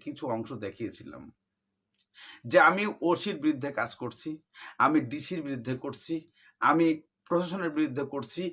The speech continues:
আমি নেতার বিরুদ্ধে করেছি, আমি সবার বিরুদ্ধে কথা বলেছি। এটা আমার অন্যায়, এটা আমার অন্যায়। ব্যারিস্টার সুমন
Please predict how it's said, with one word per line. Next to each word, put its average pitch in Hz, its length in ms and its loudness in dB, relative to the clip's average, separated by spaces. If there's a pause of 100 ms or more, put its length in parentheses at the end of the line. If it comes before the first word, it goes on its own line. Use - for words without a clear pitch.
(380)
আমি 151 140 4 (160)
নেতার 180 360 6
বিরুদ্ধে 156 360 0
করেছি, 147 320 -4 (440)
আমি 139 140 0 (180)
সবার 151 520 6 (160)
বিরুদ্ধে 127 320 -2 (120)
কথা 113 200 0 (100)
বলেছি। 87 320 -12 (880)
এটা 165 140 4 (120)
আমার 170 180 8 (120)
অন্যায়, 104 360 0 (1120)
এটা 117 120 -4 (100)
আমার 110 240 0
অন্যায়। 85 320 -14 (440)
ব্যারিস্টার 110 360 -2
সুমন 98 220 -10